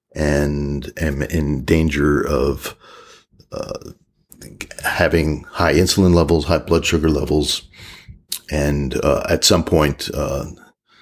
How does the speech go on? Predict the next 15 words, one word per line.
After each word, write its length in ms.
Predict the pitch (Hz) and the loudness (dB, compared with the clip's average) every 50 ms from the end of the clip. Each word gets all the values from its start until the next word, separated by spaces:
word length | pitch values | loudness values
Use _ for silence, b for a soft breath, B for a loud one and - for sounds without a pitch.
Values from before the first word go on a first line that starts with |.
| b b b _ _ - | b b b _ _ -6
<laughs> 680 | - - - - - - 78 - - - - - - - | -4 -4 -4 -2 -4 -6 -6 -6 -6 -8 -8 -8 -6 -6
obesity. 800 | 92 82 78 - 98 90 85 - 82 71 64 53 - - - B B B B B B B B B B B | -6 -2 0 0 0 2 2 2 2 2 2 0 -2 -4 -8 B B B B B B B B B B B
And 460 | - 78 80 71 71 71 - - 73 - - - | -2 -2 0 0 0 0 0 -2 -2 -4 -6 -6
probably, 720 | - - - 85 82 85 85 80 - - 80 73 71 - | 0 2 2 2 4 4 2 2 4 2 2 2 2 0
actually, 280 | - 82 - - 60 - | -2 -2 0 0 0 -2
right 240 | - - 71 65 55 | 0 -2 -2 0 2
now, 300 | 69 85 78 67 76 71 | 2 2 2 2 0 -2
<laughs> 160 | - - - - | -2 -4 -2 0
I'm, 240 | 131 - - - - - B B B B B B - | -2 -2 -2 -8 -16 -14 B B B B B B 2
I'm 160 | 117 120 127 | 2 4 4
on 80 | 131 123 | 4 4
the 160 | - 110 65 | 4 4 4
edge 220 | - 127 127 - | 4 2 2 2
of 180 | 85 78 - - | 0 0 -2 -2
being 360 | - 85 85 80 78 73 71 | 0 2 2 4 2 0 -2